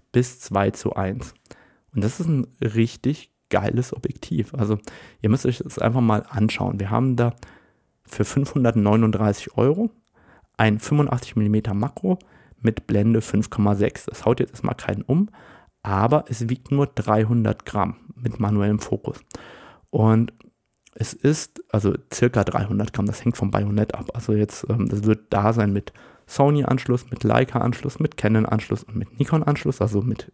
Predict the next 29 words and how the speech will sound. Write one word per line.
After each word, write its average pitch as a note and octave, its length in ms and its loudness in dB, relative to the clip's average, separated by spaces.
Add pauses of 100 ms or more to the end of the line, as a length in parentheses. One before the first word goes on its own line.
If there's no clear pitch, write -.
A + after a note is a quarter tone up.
(100)
äh, G2+ 180 0
Nikon A2 360 0
Z - 340 -2
und - 100 -8
mit F#2 180 -4
Canon G#2 320 0
R G2 160 -6
F A#2 220 0
Mount, D#3+ 260 4
also G#2 140 0
schon - 200 -4
die G2+ 100 -2
neuen, G#2+ 440 2 (100)
ähm, G2 320 -2 (640)
Anschlüsse. E3+ 640 2 (680)
Und A#2+ 380 4 (920)
wer A2+ 380 2
jetzt B2 240 0
wirklich C3 360 0
nur A2+ 260 0
Hardcore-Makros - 880 -2
macht, - 240 -8
also G2 180 -2
wirklich B2+ 340 0
nur C3+ 300 4 (720)
ab - 180 -2
einem A2 180 4
Abbildungsmaßstab G#2+ 840 0
von G2 300 -4